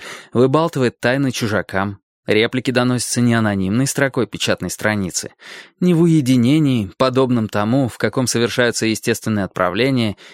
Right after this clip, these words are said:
или противоестественные сексуальные забавы, не в глубине одинокого ума,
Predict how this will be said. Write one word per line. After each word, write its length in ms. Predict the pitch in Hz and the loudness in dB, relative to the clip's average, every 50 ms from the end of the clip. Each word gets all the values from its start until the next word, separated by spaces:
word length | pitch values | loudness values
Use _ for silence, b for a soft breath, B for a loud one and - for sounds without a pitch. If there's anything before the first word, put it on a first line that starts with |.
| B B | B B
или 500 | - - 113 120 120 117 113 107 101 92 - | -2 0 2 2 4 2 2 2 0 -2 -2
противоестественные 880 | - 101 101 - 107 107 107 98 - - - 107 - - 117 113 110 104 | -4 -6 -4 -2 0 0 0 -2 -2 -2 -4 -4 -2 -2 -2 -2 0 0
сексуальные 560 | - 107 - - - 107 107 104 104 110 113 | -2 -4 -4 0 0 0 0 2 0 -2 0
забавы, 480 | 104 123 127 127 120 110 76 - 73 - _ _ _ _ B B B B B B B B B B - | 0 0 0 0 0 -2 -2 -2 -8 -14 _ _ _ _ B B B B B B B B B B -2
не 160 | 139 160 190 | 0 2 2
в 80 | 180 160 | 2 4
глубине 500 | 160 180 190 160 170 175 165 156 165 170 | 4 2 4 4 4 4 4 4 4 4
одинокого 540 | 170 147 147 151 151 151 147 - 151 147 147 | 2 2 4 4 4 2 2 0 0 2 2
ума, 420 | 147 147 139 120 110 117 123 117 | 4 4 4 2 2 0 0 -4